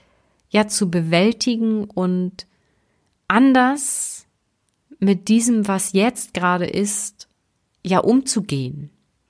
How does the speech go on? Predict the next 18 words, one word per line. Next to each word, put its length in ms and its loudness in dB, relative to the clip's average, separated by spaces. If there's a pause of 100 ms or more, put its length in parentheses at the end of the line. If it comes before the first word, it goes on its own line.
(640)
um 240 4
einfach 640 0
wirklich 540 -2
die 120 -2
Sicherheit 1080 -2
und 180 -4
das 160 -6
Vertrauen 680 0
in 180 -4
sich 220 -10
selbst 840 -2 (300)
durch 280 -2
dieses 680 -4 (100)
scheinbare 720 0
Chaos 560 -4
hindurch 520 -2
zu 180 -10
finden. 600 -2